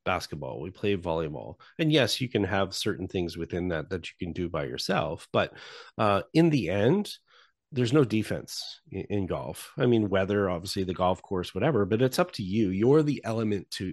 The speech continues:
to control that. And once people sort of realize that it all depends on you alone, and it's up to you to try to figure out how to solve that puzzle, I think there's an, there's an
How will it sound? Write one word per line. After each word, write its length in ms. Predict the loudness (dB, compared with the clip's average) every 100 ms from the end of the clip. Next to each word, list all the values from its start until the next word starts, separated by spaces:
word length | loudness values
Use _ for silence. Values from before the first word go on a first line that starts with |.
| -8
to 120 | -6 -4
control 460 | -4 -2 -2 0
that. 320 | -2 -4 -6 -12 -20 -20 -8 0
And 340 | 2 2 4
once 200 | 4 2
people 260 | 0 0 0
sort 220 | 0 0
of 80 | 2
realize 460 | 2 4 2 0
that 260 | -2 -2 0
it 100 | 0
all 140 | 0
depends 360 | -2 -2 -2 0
on 160 | 0
you 160 | 2 0
alone, 460 | 2 2 2 2 -2 _ _ _ _ _ -10 0
and 100 | 2
it's 220 | 2 -2 -4
up 100 | -4
to 100 | -6
you 260 | -2 -2
to 120 | -2 -4 _
try 140 | -2 -2
to 60 |
figure 220 | 0 0
out 80 | 0
how 100 | -2
to 80 | -4
solve 340 | 0 0 2
that 220 | 0 -2 0
puzzle, 420 | -2 0 -2 -4 -14 -12 -6
I 20 |
think 280 | 0 2 4
there's 200 | 2 4
an, 220 | 2 0 -4 -20 -4
there's 220 | 0 2
an 100 | 2